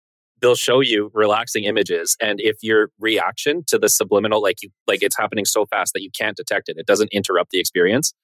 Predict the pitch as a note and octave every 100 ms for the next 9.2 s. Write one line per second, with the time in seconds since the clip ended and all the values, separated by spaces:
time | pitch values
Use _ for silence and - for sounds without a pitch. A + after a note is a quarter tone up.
0 | _ _ A#2 A#2+ A2 A2 A2 - - -
1 | G2+ - A2 G#2+ G#2 G2 G#2+ A2 G2+ -
2 | E2+ - _ _ - A2+ A2 G#2 - F#2+
3 | G2 G2+ A2 - C#3+ D#3 G2 G2 F2+ _
4 | _ - D3 D3 G2+ F2 - - G#2 G2
5 | F2 F2 F#2 - - _ _ _ _ _
6 | - A#2 G#2 F#2+ - _ _ _ - A2
7 | G#2 G#2+ - _ _ C#3 D#3+ - E3 C#3+
8 | E3 C3+ C3+ D#3 C#3 C3 A2+ F#2+ C#3 B2
9 | C3 -